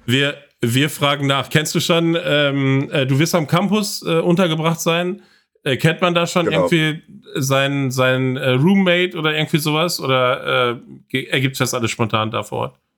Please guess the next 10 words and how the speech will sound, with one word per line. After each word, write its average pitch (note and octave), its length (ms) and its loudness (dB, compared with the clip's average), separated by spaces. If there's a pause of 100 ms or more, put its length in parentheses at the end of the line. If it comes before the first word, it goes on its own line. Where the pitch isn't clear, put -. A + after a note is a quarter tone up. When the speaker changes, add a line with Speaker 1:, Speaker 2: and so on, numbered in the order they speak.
(120)
Speaker 2:
Ähm, A2+ 760 0 (100)
also A#2 220 0
so B2 180 0
wie C3+ 60 2
ich C3+ 100 -4
das B2 260 -8
weiß, A#2+ 360 2
kann A#2+ 240 -2
man, A2+ 520 0
ähm, G2 1000 2